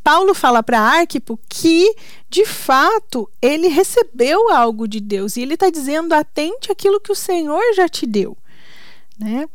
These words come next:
Então, pra que ele olhasse para isso, né? E,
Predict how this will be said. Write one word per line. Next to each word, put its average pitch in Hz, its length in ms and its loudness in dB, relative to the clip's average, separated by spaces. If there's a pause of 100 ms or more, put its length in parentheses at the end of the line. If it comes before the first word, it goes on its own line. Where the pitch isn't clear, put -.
(460)
Então, 302 400 -4 (760)
pra 254 180 2
que - 140 -2
ele 294 200 0
olhasse 320 760 2
para 240 440 2
isso, 196 460 -6 (580)
né? 214 280 -2 (680)
E, 349 140 6